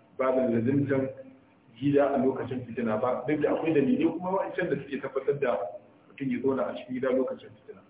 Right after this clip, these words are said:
قال حدثنا محمد بن مقاتل قال أخبرنا عبد الماجد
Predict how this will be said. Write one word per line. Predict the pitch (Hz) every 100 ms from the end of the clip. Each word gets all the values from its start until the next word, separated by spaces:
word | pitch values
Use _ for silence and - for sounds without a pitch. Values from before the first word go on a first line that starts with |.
| _ _ - -
قال | 139 -
حدثنا | - 151 147 143
محمد | 139 - 139 135 139
بن | 131
مقاتل | 123 - 139 139 135
قال | - 139
أخبرنا | - - 135 143 131
عبد | 127 123
الماجد | 123 120 131 117 127